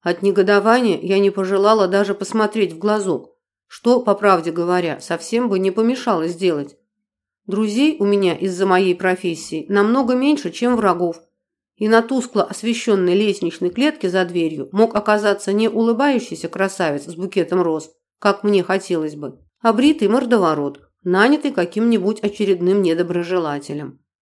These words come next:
Резко от раздражения распахнутая дверь с грохотом ударилась о стену.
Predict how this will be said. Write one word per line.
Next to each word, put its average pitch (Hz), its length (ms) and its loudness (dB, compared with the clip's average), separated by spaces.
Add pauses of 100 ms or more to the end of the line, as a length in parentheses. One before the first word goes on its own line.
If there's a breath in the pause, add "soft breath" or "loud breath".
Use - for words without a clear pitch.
(260)
Резко 226 460 2
от 202 240 -6
раздражения 202 760 2
распахнутая 185 840 0
дверь 247 500 -2
с 165 100 -12
грохотом 226 580 2
ударилась 202 580 0
о 220 80 0
стену. 175 500 -2